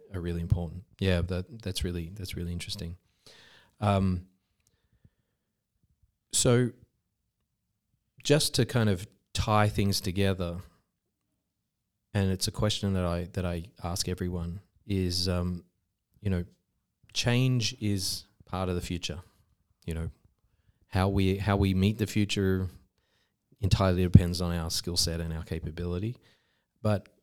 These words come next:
from your personal experience, what is one skill that you've grown or,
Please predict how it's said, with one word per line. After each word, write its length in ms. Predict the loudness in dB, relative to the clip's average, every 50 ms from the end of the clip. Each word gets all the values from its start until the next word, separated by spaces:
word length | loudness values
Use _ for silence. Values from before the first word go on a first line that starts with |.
| _ _ _ _ _ _ _ _ _ _ _ _
from 200 | -2 0 2 4
your 160 | 4 6 8
personal 400 | 8 6 6 4 0 -2 -4 -4
experience, 560 | -4 -6 -6 -4 -4 -2 -2 -4 -6 -6 -6
what 220 | -4 -2 -2 0
is 200 | 0 0 -2 -2
one 360 | -4 -2 -2 0 0 0 0 0
skill 420 | -2 -2 -2 -2 -2 -2 -2 -2
that 240 | -4 -6 -8 -6 -4
you've 400 | -4 -2 -2 -2 -2 -4 -8 -14 -18 -18 _ _ _ _ _ _ _ _ _ _ _ _ _ _ _ _ _ _ _ _ _ _ _ _ _ _ _ _ _ _ _ _ _ _ _ _ _ _
grown 500 | 0 2 4 4 4 4 2 2 2 2
or, 360 | 0 0 0 0 -2 -4 -6